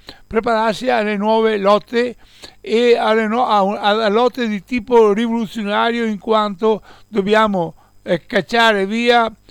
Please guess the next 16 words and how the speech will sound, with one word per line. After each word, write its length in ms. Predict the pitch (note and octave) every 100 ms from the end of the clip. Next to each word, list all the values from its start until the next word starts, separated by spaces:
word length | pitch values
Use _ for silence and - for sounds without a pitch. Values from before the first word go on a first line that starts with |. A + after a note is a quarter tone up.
| _
gli 200 | - F#3
usurpatori 920 | A3+ F#3 G#3+ F3+ G3+ D#3+ A#3 A#3+ A#3
che 680 | F3+ G#3+ G3+ F#3+ - - -
vivono 640 | F#3+ F#3 A#3+ A#3+ A#3 A3+ G#3+
del 180 | F#3+ F#3+
nostro 380 | G3+ G3 G3+
sudore, 560 | E3 G#3 G#3 B3+ C#4 C#4
vivono 500 | G3 A#3+ A3+ G#3+ G#3
del 220 | G3+ G3
nostro 380 | G3+ A3 G3+ G#3
lavoro, 600 | F#3+ G3+ A#3+ B3+ B3+ - - - -
e 140 | - F3+
loro 320 | A3+ C4 B3+
non 140 | A3+
fanno 440 | D3 A#3 A#3 A#3 B3+
niente. 640 | G3+ G#3+ G#3 F#3+ G#3+ G#3